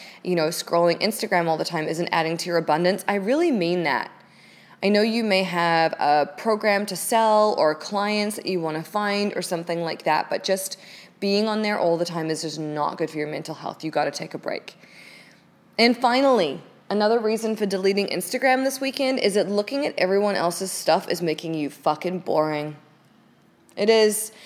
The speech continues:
It's making you diluted. It's making you think about pleasing the algorithm. P S, it's not your job. It's making you formulaic.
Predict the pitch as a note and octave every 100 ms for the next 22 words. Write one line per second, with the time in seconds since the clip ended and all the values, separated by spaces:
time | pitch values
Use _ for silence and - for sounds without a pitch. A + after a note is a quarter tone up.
0 | - - - G3+ - G3+ G3 A3 G3+ F3
1 | E3 E3 D#3+ E3 B3 C#4 C#4+ C4+ C#4 C4+
2 | - - _ _ F#3 F#3 - F#3 F#3+ F#3+
3 | G#3 F#3+ F#3 G3 F#3+ F#3+ E3+ - - F3+
4 | G3+ G3+ G#3+ F#3+ - F#3 A3+ B3 B3 A#3+
5 | A#3+ A#3+ B3 B3+ A#3+ - _ - G3 F#3+
6 | G#3 G3+ F3 - E3+ - F3+ F3+ D#3 E3
7 | G3+ A3+ - - - - - - - G3
8 | F#3+ G3+ F#3+ F#3+ A3+ A#3 A3 F#3+ F#3 F#3
9 | F#3 F#3 F3+ - - - F#3+ G3 G3 F3+
10 | F3 F3+ F3+ E3+ - - -